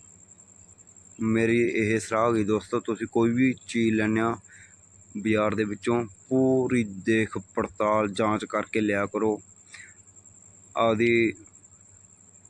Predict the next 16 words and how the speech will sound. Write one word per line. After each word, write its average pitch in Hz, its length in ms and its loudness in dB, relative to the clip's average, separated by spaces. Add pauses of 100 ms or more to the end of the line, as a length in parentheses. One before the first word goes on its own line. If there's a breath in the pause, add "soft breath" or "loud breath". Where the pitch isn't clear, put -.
(120)
ਗੌਰ 113 240 2
ਰੱਖਿਆ 110 280 -2
ਕਰੋ। 95 200 -2
ਆਹ 104 120 0
ਦੇ 90 180 -6 (140)
ਜੀ 110 300 0
ਜੇ, 98 420 -2 (880)
ਕਿੱਥੋਂ 113 300 -4
ਦਾ 110 100 0
ਨੰਬਰ 107 280 -2
ਹੈ 113 40 2
ਇਹ 110 180 2
ਮੈਨੂੰ 110 260 0
ਪਤਾ 101 240 -2
ਨਹੀਂ 104 180 -2
ਹੈਗਾ। 110 240 -6